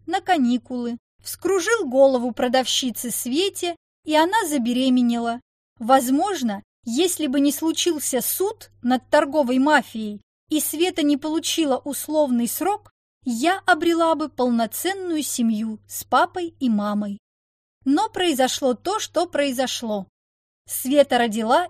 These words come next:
и стала добиваться замужества от курсанта высшей школы К Г Б. Олег понял, что брак с судимой женщиной —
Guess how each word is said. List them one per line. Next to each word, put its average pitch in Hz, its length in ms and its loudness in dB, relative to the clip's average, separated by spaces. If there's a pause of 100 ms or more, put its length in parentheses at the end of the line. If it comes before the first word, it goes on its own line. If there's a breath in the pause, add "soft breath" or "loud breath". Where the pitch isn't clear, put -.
и 247 80 -6
стала 254 340 2
добиваться 233 600 0
замужества 302 840 -2
от 240 200 -4
курсанта 370 800 -2
высшей 302 640 -4
школы 269 480 -2
К 262 160 -2
Г 247 160 0
Б. 208 300 -2 (680)
Олег 294 460 -2 (100)
понял, 262 520 0 (200 soft breath)
что - 300 -2
брак 277 480 4
с - 240 -6
судимой 254 500 0
женщиной — 359 720 -6